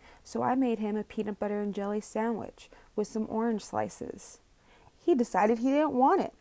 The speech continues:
that he wanted some damn cereal. So I made him the cereal, and I ate the peanut butter and jelly sandwich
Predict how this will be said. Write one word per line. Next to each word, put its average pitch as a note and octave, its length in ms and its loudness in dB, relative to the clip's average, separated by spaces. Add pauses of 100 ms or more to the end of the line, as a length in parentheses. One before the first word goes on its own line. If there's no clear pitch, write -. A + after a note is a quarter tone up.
that G#3 120 -2
he D4+ 140 2
wanted G#3+ 260 2
some F#3+ 220 -2
damn A3+ 300 4
cereal. F#3+ 600 4 (360)
So - 140 2
I G4+ 60 6
made G4+ 220 4
him C4 100 4
the A3 80 2
cereal, D#3 560 -2 (240)
and A3 180 0
I D#4 360 2
ate A3 180 4
the - 80 -10
peanut B3+ 360 -2
butter G3 200 -2
and G3 140 -4
jelly F#3+ 240 0
sandwich - 440 -8